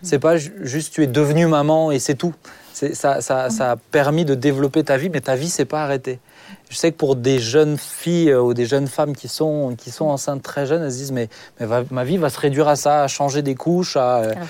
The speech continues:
Speaker 2: pas du
Speaker 1: je
Speaker 2: tout,
Speaker 1: pourrais
Speaker 2: c'est
Speaker 1: plus voir
Speaker 2: clair.
Speaker 1: les copines, et cetera. » Les, mais, mais ta vie s'arrête pas à ça. Et ça, c'est, euh,
Speaker 2: Mm.
Speaker 1: c'est aussi, c'est, c'est, c'est beau aussi. Et comme tu l'as dit, il y a, aujourd'hui en France, on a la chance d'avoir, euh,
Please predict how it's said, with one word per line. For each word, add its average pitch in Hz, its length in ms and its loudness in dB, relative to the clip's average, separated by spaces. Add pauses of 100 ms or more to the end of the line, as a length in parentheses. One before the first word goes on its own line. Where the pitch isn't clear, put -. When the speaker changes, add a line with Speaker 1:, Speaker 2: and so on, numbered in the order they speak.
Speaker 2:
pas 185 100 -10
du 190 80 -12
Speaker 1:
je 101 40 -14
Speaker 2:
tout, - 60 -18
Speaker 1:
pourrais 143 120 0
Speaker 2:
c'est 120 60 -8
Speaker 1:
plus 156 100 0
voir 151 140 2
Speaker 2:
clair. 143 80 2
Speaker 1:
les 127 40 -4
copines, 147 260 0
et 156 80 0
cetera. » 139 420 0
Les, 135 200 0 (340)
mais, 147 240 -2
mais 139 160 0
ta 156 160 2
vie 165 160 2
s'arrête 147 420 0
pas 160 200 2
à 143 80 2
ça. 135 280 -2
Et 120 80 -2
ça, 139 200 -4
c'est, 127 240 -2
euh, 113 180 -2
Speaker 2:
Mm. 107 40 -10 (280)
Speaker 1:
c'est - 140 -2
aussi, 151 400 0
c'est, 127 340 -4
c'est, 123 380 -6
c'est - 180 -2
beau 131 240 4
aussi. 175 300 0
Et 156 60 0
comme 147 180 0
tu 151 160 -4
l'as 139 100 0
dit, 143 120 -4
il 160 60 -2
y 139 60 2
a, - 100 0 (140)
aujourd'hui 139 380 2
en 135 80 6
France, 165 300 -2
on 135 80 -2
a 127 80 2
la 127 100 2
chance 165 260 0
d'avoir, 123 300 0
euh, 110 160 0